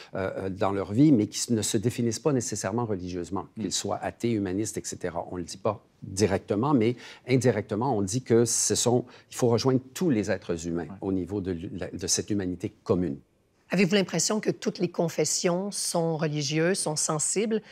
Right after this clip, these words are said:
Speaker 3: à
Speaker 2: Ben,
Speaker 3: ce dialogue-là, ou ?
Speaker 2: c'est, oui, plus ou moins, mais c'est aussi une réponse à une, à, justement, à une, une perception populaire où la, où il y a eu de l'actualité internationale qui fait justement de la religion, euh,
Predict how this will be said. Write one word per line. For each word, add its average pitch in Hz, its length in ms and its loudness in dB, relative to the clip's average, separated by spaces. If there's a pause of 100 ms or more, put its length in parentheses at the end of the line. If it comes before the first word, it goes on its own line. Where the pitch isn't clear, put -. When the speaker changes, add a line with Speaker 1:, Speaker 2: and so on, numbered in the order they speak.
(180)
Speaker 3:
à 165 80 0
Speaker 2:
Ben, 110 40 2
Speaker 3:
ce - 100 2
dialogue-là, 170 840 4
ou ? 190 80 2
Speaker 2:
c'est, 151 360 0 (840)
oui, 107 180 4
plus 117 300 0
ou - 20 4
moins, 117 160 6
mais 147 140 4
c'est - 180 -4
aussi 113 140 0
une 156 100 4
réponse 120 540 2
à 92 180 2
une, 95 400 -2 (240)
à, 80 320 -2
justement, 110 440 -4
à 90 160 0
une, 85 360 -4
une 87 180 -6 (220)
perception - 460 -2
populaire 113 640 -6
où 104 160 -2
la, 82 280 -2 (280)
où 87 40 -4
il 87 40 4
y - 20 6
a 85 60 6
eu 92 160 4
de 90 40 0
l'actualité 95 440 0
internationale 107 460 -2
qui - 120 -8
fait - 240 4
justement 101 340 2
de 101 60 2
la 82 80 2
religion, 95 560 -2 (380)
euh, 80 500 2